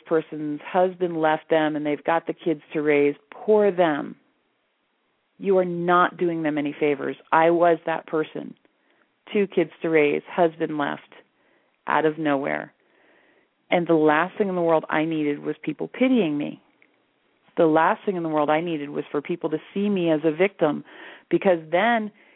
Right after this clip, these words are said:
you're holding me down in this energy of, "I am forever gonna be a victim. And there's no way to get out of that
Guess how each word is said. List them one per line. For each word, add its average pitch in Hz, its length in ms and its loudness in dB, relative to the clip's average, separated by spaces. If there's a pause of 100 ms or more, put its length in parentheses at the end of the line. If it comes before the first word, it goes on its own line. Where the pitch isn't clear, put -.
you're 240 240 0
holding 240 460 0
me 220 140 -6
down 208 440 -4
in 196 200 -10
this 180 160 -8 (240)
energy 185 500 -6
of, 156 280 2 (420)
"I 190 80 2
am 190 220 -2
forever 165 320 0
gonna 160 200 -2
be 156 140 0
a 151 40 2
victim. - 460 -6 (2250)
And 170 180 2
there's 151 180 0
no 165 280 2
way 208 200 4
to 180 140 -10
get 165 160 0
out 165 180 0
of 160 80 -6
that 156 200 -2